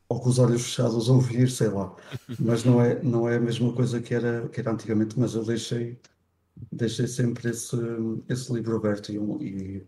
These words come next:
e se, se houver alguma altura em que estejam mais apertados ou assim, não, não quer dizer que eu não venha cá.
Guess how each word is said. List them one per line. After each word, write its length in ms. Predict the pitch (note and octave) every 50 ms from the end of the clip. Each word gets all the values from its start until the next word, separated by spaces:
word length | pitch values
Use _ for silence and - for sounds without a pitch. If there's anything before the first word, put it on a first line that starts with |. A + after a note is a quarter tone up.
| _ _ _ _ _ _ _ _ _ _ -
e 80 | - -
se, 240 | - - - - -
se 160 | - - C3
houver 180 | - - A2+ G#2
alguma 300 | G#2+ A2 G#2+ G#2+ A2+ A2+
altura 320 | G#2+ G#2+ - C3 A2+ A2
em 40 | G#2
que 100 | - -
estejam 320 | - - - - - G#2+ G#2+
mais 220 | G#2 G#2+ G2+ F#2+
apertados 580 | G#2+ A2 - - - - - - G#2 G#2 G2+ F#2+
ou 80 | G#2 G2
assim, 260 | F#2+ - - G#2+ A2
não, 220 | A2+ C#3 E3 E3+ -
não 160 | - A#2 A#2
quer 120 | - - B2
dizer 180 | A#2 B2+ C3
que 80 | C3 C3+
eu 60 | C3+
não 120 | C3 C3 B2+
venha 260 | B2+ B2+ B2+ B2+ C3
cá. 260 | - C3+ B2+ C3 -